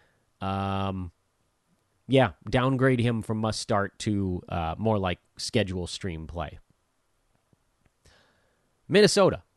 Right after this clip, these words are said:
Uh, Naz Reid got twenty-five minutes off the bench in this game. Did not see that one coming. There wasn't a whole lot of foul stuff going on. He just got a little bit of bonus run.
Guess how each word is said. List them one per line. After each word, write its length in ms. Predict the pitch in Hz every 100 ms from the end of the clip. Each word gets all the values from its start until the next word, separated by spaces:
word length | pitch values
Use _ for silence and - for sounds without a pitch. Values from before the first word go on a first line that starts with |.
| -
Uh, 500 | 101 101 104 104 104
Naz 300 | 120 151 131
Reid 340 | 160 180 85 -
got 180 | 110
twenty-five 460 | - 160 190 185 190
minutes 240 | 226 208
off 160 | 190 185
the 40 |
bench 260 | 185 214 196
in 60 | 196
this 160 | 139
game. 260 | - 90 82
Did 140 | 120
not 240 | 135 147 170
see 180 | 196
that 140 | 185 165
one 120 | 180
coming. 340 | - 190 214
There 100 | 196
wasn't 280 | 143 139 143
a 20 |
whole 160 | 127 139
lot 140 | 151
of 80 | 143
foul 260 | - 101 139
stuff 300 | - 90 -
going 240 | 95 80
on. 180 | 80 95
He 80 | 131
just 180 | 120 104
got 180 | 113
a 20 | 110
little 180 | 110
bit 120 | 117 107
of 120 | 82
bonus 380 | 104 113 117 104
run. 480 | 117 151 80 110